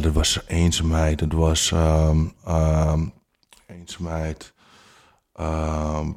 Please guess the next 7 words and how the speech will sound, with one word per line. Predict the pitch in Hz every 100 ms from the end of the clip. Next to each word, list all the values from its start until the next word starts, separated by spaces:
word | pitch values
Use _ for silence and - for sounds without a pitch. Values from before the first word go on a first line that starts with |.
| -
pff, | - - -
het | - -
ongehoord | - 87 90 - 82 85 85
gevoel, | - - 82 82
onbegrepen, | 90 95 95 - - 85 82 90 -
al | 98 107
die | 117 95 90